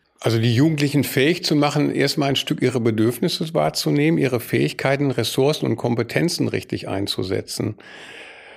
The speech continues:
Ein Stück, also dieses Beispiel mit diesem Spaziergang, ähm, und dem Mädchen dann wirklich loszugehen und zu der, der Therapeutin zu gehen und zu sagen, "Ich möchte gerne mit Ihnen rausgehen",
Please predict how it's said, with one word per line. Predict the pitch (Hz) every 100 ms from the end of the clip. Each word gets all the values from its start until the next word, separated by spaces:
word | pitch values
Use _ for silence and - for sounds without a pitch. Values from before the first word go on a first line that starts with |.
| - _ _ _ _ -
Ein | -
Stück, | - 156 180 - -
also | 139 139 139 147 -
dieses | 185 139 131 139 -
Beispiel | 131 160 - 156 147 151
mit | 151 131 139
diesem | 135 135
Spaziergang, | - 127 - 147 156 156 156 156 -
ähm, | 139 127 127 127 -
und | 123
dem | 127 123
Mädchen | 139 - 143 127
dann | 120
wirklich | 123 143 131 127
loszugehen | 127 156 - 156 135 151
und | 143 139
zu | 139
der, | 123 123 - _ -
der | 139 113
Therapeutin | 135 131 117 131 143 156 147
zu | 143
gehen | 127 135
und | 135 -
zu |
sagen, | 127 127
"Ich | - 139
möchte | 139 156
gerne | 131 143 139
mit | 131
Ihnen | 135 127 120
rausgehen", | 123 143 190 - 117 131 147